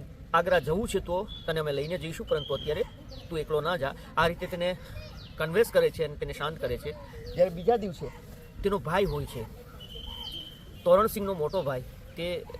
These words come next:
બીજા દિવસે આ સમગ્ર મામલે તેનો પરિવાર છે તે ગંભીર થાય છે અને આ તોરણસિંહનો મોટો ભાઈ એ તોરણસિંહ મતલબ ટીટુને પૂછે છે કે "તારી દુકાન ક્યાં આવેલી છે, તારા માતા પિતાનું નામ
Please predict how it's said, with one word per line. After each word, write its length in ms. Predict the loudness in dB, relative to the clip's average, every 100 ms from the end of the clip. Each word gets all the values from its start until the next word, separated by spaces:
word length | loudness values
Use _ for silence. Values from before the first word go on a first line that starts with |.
| -8 -6
બીજા 240 | 2 2
દિવસે 300 | 2 0 2
આ 60 | 2
સમગ્ર 340 | 0 -2 -2
મામલે 320 | 0 -2 -4
તેનો 200 | -4 -4
પરિવાર 320 | -4 -2 -2
છે 140 | -2 -4
તે 80 | -4
ગંભીર 340 | -4 -4 -4
થાય 180 | -4 -4
છે 140 | -6
અને 120 | -8
આ 40 | -8
તોરણસિંહનો 640 | -6 -6 -4 -6 -8 -6
મોટો 280 | -4 0 0
ભાઈ 180 | -2 -6 -10 -14 -14 -14 -10 -2
એ 240 | 0 0 -2 -10 -14 -14 -14 -14 -8 0
તોરણસિંહ 440 | 2 2 0 -4
મતલબ 220 | -2 -4 -4
ટીટુને 280 | -8 -8 -8
પૂછે 360 | -10 -4 -2
છે 120 | -2 -4
કે 120 | -4
"તારી 200 | -6 -6
દુકાન 300 | -6 -6 -4
ક્યાં 220 | -2 -2
આવેલી 240 | -2 -4
છે, 140 | -8 -8
તારા 180 | -6 -8
માતા 260 | -8 -12
પિતાનું 340 | -12 -12 -10
નામ 120 | -10